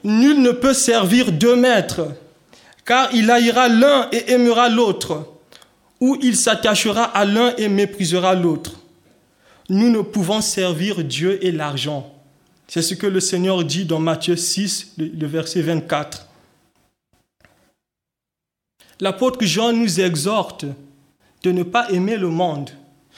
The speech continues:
Il le dit, l'apôtre Jean, il dit dans un Jean deux quinze, « N'aimez point le monde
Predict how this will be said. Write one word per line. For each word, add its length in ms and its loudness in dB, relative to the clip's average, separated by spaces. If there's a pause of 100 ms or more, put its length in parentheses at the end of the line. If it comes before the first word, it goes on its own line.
(140)
Il 140 -2
le 120 0
dit, 400 0 (480)
l'apôtre 440 -4
Jean, 300 -2
il 140 -4
dit 180 -4
dans 280 -2
un 180 2
Jean 240 2
deux 280 0
quinze, « 640 -2 (880)
N'aimez 340 4
point 220 2
le 140 0
monde 460 0